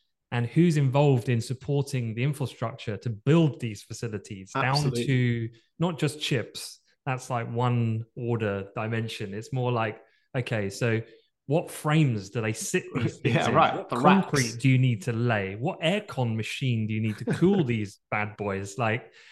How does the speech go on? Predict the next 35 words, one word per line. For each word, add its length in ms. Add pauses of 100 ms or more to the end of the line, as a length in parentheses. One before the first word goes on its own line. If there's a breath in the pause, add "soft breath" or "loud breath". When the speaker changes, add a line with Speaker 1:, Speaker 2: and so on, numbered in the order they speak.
(240 soft breath)
Speaker 1:
there's 220
gotta 220
be 120
players 460
in 100
every 300
single 640 (240)
element, 540 (160)
and 100
maybe 280
Speaker 2:
Yeah. 80
Speaker 1:
get 200
some 200
exposure 760
across 400
the 120
breadth 360
of 240 (460)
that 260
play. 480 (240)
And 160
that 180
will 120
serve 520
then 300
the 60
same 260
equipment, 560
surely. 340
I'm 140
probably, 280
if 120
you 80
investigate 640
it, 120